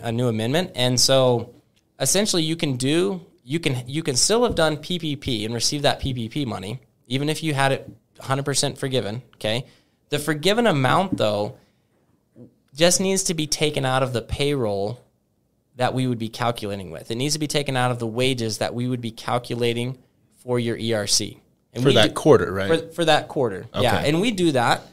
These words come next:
Speaker 1: We do that actually a hundred percent to be on the safe side. It's a hundred percent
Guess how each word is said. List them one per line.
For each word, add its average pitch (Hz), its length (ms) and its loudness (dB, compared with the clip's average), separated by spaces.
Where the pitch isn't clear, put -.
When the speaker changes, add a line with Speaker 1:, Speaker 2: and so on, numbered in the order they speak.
Speaker 1:
We 143 100 -4
do 165 160 4
that 151 360 6
actually 135 420 0
a 127 60 4
hundred 131 240 0
percent 120 480 0
to 127 220 0
be 117 160 2
on 123 100 2
the 139 80 2
safe 110 220 2
side. 107 240 0
It's 123 160 -2
a 113 80 0
hundred 120 220 -2
percent 117 440 -2